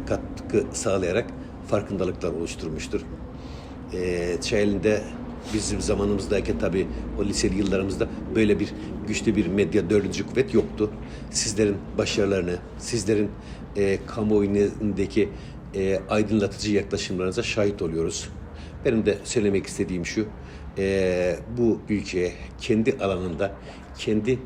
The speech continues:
hinterlandında hizmet etmek isteyen herkese sevgi ve şükranlarımı sunuyorum.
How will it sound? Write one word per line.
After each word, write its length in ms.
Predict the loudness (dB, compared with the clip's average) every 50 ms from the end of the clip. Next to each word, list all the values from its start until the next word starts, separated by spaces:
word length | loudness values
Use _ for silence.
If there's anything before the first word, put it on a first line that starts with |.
| -2 -2
hinterlandında 840 | -2 0 0 2 2 2 0 -2 -2 -4 -2 0 0 0 0 -2 -6 -14 -16 -16 -16 -16 -16 -18 -18 -18 -16 -12
hizmet 340 | -8 -6 -2 0 0 0 0
etmek 400 | -2 -4 -4 -4 -4 -4 -4 -6
isteyen 340 | -6 -4 -2 -2 -2 -2 -2 -6 -10 -14 -14 -16 -16 -16 -10 0
herkese 500 | 2 2 2 2 -2 -2 -2 -2 -2 -4 -6 -10 -10
sevgi 360 | -6 0 2 2 2 2 2
ve 40 | 0
şükranlarımı 540 | 0 -2 -2 -4 -2 -2 -2 -2 -2 -4 -6
sunuyorum. 400 | -8 -8 -6 -6 -4 -4 -6 -6